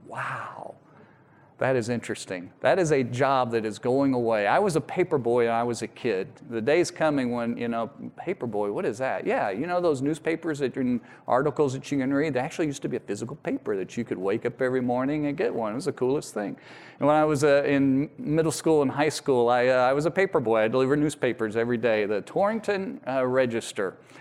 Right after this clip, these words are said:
And, uh, and I think, as I recall, Thursday was the day that I collected the money. So most people are off at work and they leave a little envelope, you know, and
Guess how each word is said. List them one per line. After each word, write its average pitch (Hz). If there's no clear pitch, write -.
And, 135
uh, 127
and 135
I 180
think, 254
as 196
I 190
recall, 170
Thursday 170
was 139
the 131
day 143
that 135
I 127
collected 127
the 123
money. 113
So 123
most 143
people 143
are 139
off 143
at 143
work 135
and 135
they 139
leave 135
a 123
little 131
envelope, 127
you 127
know, 123
and 110